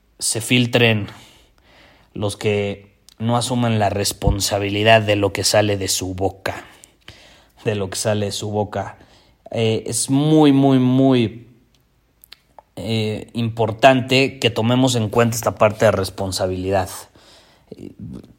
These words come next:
creo que solemos querer las cosas simples. Te voy a hacer una pregunta chafa y quiero que me des la respuesta más mágica.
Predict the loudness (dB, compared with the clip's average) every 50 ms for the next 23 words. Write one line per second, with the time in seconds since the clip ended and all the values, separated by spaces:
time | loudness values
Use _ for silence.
0 | _ _ _ _ -4 -2 0 0 0 0 0 0 0 0 2 2 0 2 0 0
1 | 0 -2 -4 -6 -8 -10 -10 -6 -4 -2 -2 0 0 0 -2 -2 -2 -4 -4 -4
2 | -4 -4 -4 -2 -2 -2 -4 -4 -8 -10 -6 -4 -2 0 0 0 0 0 0 0
3 | 0 -2 -2 -4 -4 -4 -2 -4 -4 -4 -6 -10 -4 2 4 4 4 4 2 0
4 | 0 -4 -12 -18 -20 -20 -20 -20 -20 -20 _ _ _ _ _ -12 -6 -2 0 0
5 | 0 -2 -2 -4 -2 -2 0 0 0 2 2 2 2 0 -2 -8 -6 -4 -4 -4
6 | -2 -2 -2 -2 -2 -2 -4 -4 -4 -6 -6 -6 -8 -18 -20 _ -20 -20 -20